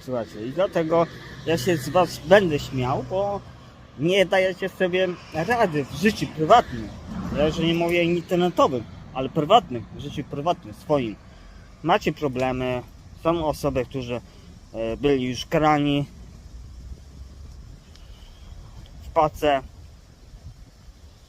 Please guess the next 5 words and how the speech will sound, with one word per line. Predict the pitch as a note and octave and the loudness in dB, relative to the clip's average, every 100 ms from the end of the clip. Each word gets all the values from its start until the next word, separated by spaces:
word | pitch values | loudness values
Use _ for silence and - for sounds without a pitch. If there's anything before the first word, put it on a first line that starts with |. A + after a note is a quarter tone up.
| - - - - - - - - D#3 | -20 -20 -20 -20 -20 -20 -20 -18 -8
No, | D#3+ D3+ C#3 C#3 - - - - - - - - - | -2 -2 -2 -8 -20 -20 -20 -20 -20 -20 -20 -20 -10
no | B2+ D#3 | -4 0
to, | F3 | 0
to | E3+ D#3+ D3+ | 0 -2 -2
co? | C#3 B2 | -4 -6